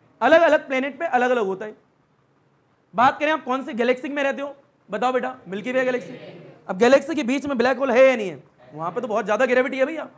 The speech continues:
अब ये बोला जाता है कि जो सारी चीजें घूम रही हैं, gravity की वजह से घूम रही हैं।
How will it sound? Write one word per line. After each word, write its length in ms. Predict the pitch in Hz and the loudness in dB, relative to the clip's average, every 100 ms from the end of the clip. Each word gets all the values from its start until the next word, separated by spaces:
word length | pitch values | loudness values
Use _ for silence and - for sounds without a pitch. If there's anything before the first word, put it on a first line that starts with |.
| - _ _ _ _ _ _ 220 | -20 _ _ _ _ _ _ -4
अब 100 | 294 | -2
ये 120 | 349 | 0
बोला 260 | 247 285 | 4 6
जाता 260 | 311 277 247 | 6 4 0
है 160 | 233 262 - _ _ - | -4 -6 -10 _ _ -6
कि 100 | 269 | -4
जो 100 | - | 0
सारी 280 | 285 285 | 2 2
चीजें 220 | 277 320 311 | 0 -4 0
घूम 220 | 262 294 | 0 0
रही 80 | 320 | 0
हैं, 140 | 311 | 0
gravity 280 | 240 269 277 | 0 0 0
की 80 | 269 | -4
वजह 120 | 269 | -4
से 60 | |
घूम 180 | 226 202 | -6 -8
रही 100 | 190 | -10
हैं। 120 | 190 | -12